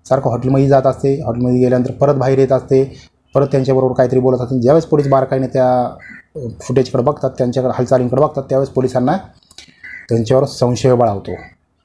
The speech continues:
आणि पोलिसांचा संशय म्हणजे एक कुठंतरी खात्री असते की इथंच काहीतरी पाणी मुरतं आहे म्हणून, म्हणजे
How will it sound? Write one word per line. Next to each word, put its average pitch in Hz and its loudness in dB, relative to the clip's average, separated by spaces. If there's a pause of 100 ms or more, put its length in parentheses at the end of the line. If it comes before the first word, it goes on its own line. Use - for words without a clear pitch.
(340)
आणि 151 4
पोलिसांचा 170 0
संशय 151 0
म्हणजे 135 2
एक 147 -4
कुठंतरी 147 0
खात्री 156 0
असते 135 0
की 131 -2
इथंच 127 0
काहीतरी 127 0
पाणी 131 0
मुरतं 117 -4
आहे 98 -10
म्हणून, 101 -10 (1500)
म्हणजे 175 4